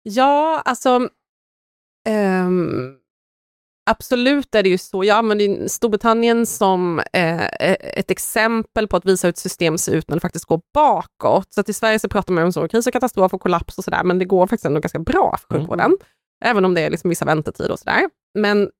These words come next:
Speaker 1: men i Storbritannien så går det bakåt där, det blinkar rött liksom. Eh, livslängden sjunker, spädbarnsdödligheten ökar.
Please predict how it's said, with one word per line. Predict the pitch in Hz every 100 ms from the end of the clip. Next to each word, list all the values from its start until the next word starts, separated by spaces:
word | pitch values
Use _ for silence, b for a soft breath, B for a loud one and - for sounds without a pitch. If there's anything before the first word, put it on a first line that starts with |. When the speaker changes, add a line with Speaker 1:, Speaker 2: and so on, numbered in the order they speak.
| 214
Speaker 1:
men | 208
i | 202
Storbritannien | 233 208 214 214
så | 214
går | 165
det | 147 143
bakåt | - 147 139 - - 233
där, | 147
det | 156
blinkar | 160 156 -
rött | 156 185 208 - _ -
liksom. | - - - -
Eh, | -
livslängden | 160 190 160 160
sjunker, | 156 160 151 147
spädbarnsdödligheten | - 151 147 143 143 147 147 147
ökar. | 147 147 - 143